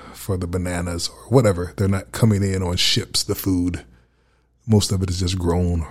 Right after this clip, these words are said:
right there. They grow it and eat it fresh right there. It goes bad. It has seeds in it, you know, natural type food. And I would imagine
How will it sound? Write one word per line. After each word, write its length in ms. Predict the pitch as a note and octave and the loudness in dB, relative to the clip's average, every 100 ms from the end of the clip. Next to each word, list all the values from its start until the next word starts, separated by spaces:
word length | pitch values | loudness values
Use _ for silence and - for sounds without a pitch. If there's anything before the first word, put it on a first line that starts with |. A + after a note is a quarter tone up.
| F#2 | -6
right 220 | E2+ F2 | -6 -6
there. 360 | E2+ E2 E2+ - - _ _ _ _ _ _ _ _ _ _ | -6 -6 -6 -12 -20 _ _ _ _ _ _ _ _ _ _
They 100 | A2 | -4
grow 300 | F#2 F#2 F#2+ | -2 2 2
it 120 | F#2+ | 4
and 140 | G2 G2 - | 2 2 2
eat 140 | F#2+ | 0
it 180 | F2 - | -2 -8
fresh 460 | - F#2+ F2+ - - - - - - _ | -6 -4 -4 -6 -10 -20 -20 -20 -20 _
right 240 | F#2 E2+ - | -8 -8 -8
there. 380 | F2 E2 F2 - - | -10 -8 -8 -10 -6
It 180 | - - | -4 0
goes 300 | G2+ F#2+ E2 | 4 4 2
bad. 440 | F2 F2 F2 E2 | -2 -4 -4 -4
It 120 | E2 | -6
has 260 | - F2+ D#2+ | -4 -6 -4
seeds 420 | - G2+ G2 E2+ | 0 2 2 0
in 140 | E2+ F2 | -2 -4
it, 140 | E2+ - - _ | -8 -16 -20 _
you 160 | - G2+ | 0 0
know, 220 | E2 D#2+ - | 0 -8 -4
natural 460 | F#2 F#2+ - F#2+ | -2 -2 -4 -4
type 400 | F2 - F#2 - | -4 -8 -12 -10
food. 420 | - A2 F#2+ D#2+ - _ _ _ _ _ - - - | 0 0 0 -6 -12 _ _ _ _ _ -20 -20 -8
And 80 | C3 | -4
I 60 | C3 | 0
would 140 | D#3 | 2
imagine 580 | A2+ B2 A#2 G#2 F#2 F#2+ | 4 4 2 2 0 -2